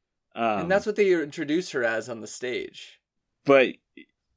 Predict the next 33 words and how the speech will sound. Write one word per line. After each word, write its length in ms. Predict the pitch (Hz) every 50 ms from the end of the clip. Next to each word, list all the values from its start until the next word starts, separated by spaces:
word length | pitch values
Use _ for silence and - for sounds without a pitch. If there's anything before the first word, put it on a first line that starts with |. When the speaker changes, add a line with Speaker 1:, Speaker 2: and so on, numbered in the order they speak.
| _ -
Speaker 1:
or 120 | 160 160 160
no, 180 | 160 160 151
no. 160 | 143 143 131
I 140 | 113 110 135 147
mean, 240 | 151 147 135 120 -
Hilda 500 | 123 - - 156 151 156 147 156 143 131
is 200 | 131 127 120 123
what 200 | 123 123 120 -
her 200 | - 120 107 104
official 580 | 101 104 - - - 110 107 - - 131 127 127 131
Speaker 2:
Oh. 360 | 135 139 147 151 151 151 151
Speaker 1:
casting 360 | 147 147 147 143 139 135 143
is, 220 | 147 151 165 160 -
but 160 | 143 127 - -
they 120 | 120 117
never 220 | 107 120 120 123 143
refer 380 | 151 143 127 - 113 110 113
to 80 | 110 110
her 140 | 104 101 90
that 240 | 95 98 98 - -
in 140 | 92 101 104
the 80 | 98 90
movie. 440 | 92 98 98 90 90 80 76 - _ _ _ _ _ _ _ _ _ - -
Speaker 2:
Okay. 360 | 127 123 117 110 110 107 104
Speaker 1:
They, 40 | 98
uh, 280 | 98 92 90 90 90 - _ _ _ _ _ _ _ _ -
refer 300 | 113 110 - 139 131 120
to 80 | 120
her 160 | 113 123 117
as 240 | 110 104 101 95 -
La 360 | 92 95 110 117 117 120 120
Belle 420 | 107 92 110 110 113 117 110 113 104
Helene 640 | 101 113 107 104 110 113 107 104 98 98 107 120